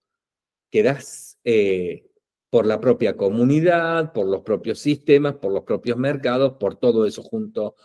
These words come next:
funcionando, por el academicismo que lo ocupa todo, que no tiene, no tenemos un lugar donde,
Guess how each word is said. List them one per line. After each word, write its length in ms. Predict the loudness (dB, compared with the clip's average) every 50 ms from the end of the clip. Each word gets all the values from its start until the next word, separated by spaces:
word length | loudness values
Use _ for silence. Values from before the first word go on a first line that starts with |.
| _ _ _ _
funcionando, 840 | -2 -2 -2 0 2 2 2 4 2 2 2 4 4 4 4 4
por 220 | 6 8 8 8 8
el 100 | 6 4
academicismo 800 | 2 0 -2 -6 -6 -6 -6 -8 -8 -6 -4 -4 -2 -4 -4 -6
que 120 | -6 -10
lo 100 | -10 -10
ocupa 360 | -10 -10 -10 -12 -10 -10 -12
todo, 840 | -6 2 6 8 8 8 6 6 6 6 6 6 4 0 -4 _ _ _ _ _ _ _ _ _ _ _ _ _ _ _ _ _ _ _ _ _ _ _ _ -12
que 100 | -10 -8
no 140 | -8 -10
tiene, 500 | -10 -6 -4 -2 -2 0 -2 -2 -4 -8 _ -20 -20 -20 -16 -10
no 200 | -6 -6 -4 0
tenemos 300 | 2 2 2 4 2 0
un 280 | 2 4 4 6 6 6
lugar 880 | 8 6 6 6 6 6 4 4 2 0 0 -2 -4 -6 -8 -12 _ _
donde, 800 | -4 -2 0 0 0 0 -4 -4 -2 -2 -2 -2 -4 -6 -8 _